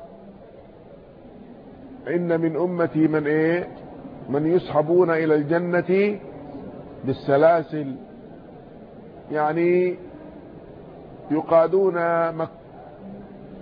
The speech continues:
كارهين إلى الطاعة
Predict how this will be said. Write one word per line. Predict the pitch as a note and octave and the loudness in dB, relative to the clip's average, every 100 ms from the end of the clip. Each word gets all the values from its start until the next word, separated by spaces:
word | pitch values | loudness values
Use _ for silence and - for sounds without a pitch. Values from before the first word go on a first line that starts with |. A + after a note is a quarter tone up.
| - - - | -18 -16 0
كارهين | E3 E3+ E3+ D3 F3+ F#3+ F3+ E3+ D#3 - - - - - - - - - - - - | 4 6 4 2 0 2 0 -2 -8 -18 -20 -20 -20 -18 -18 -18 -18 -18 -18 -18 0
إلى | D#3+ E3+ | 4 4
الطاعة | - - F#3+ F#3 E3+ E3+ F3 E3+ | 2 4 6 8 8 6 6 2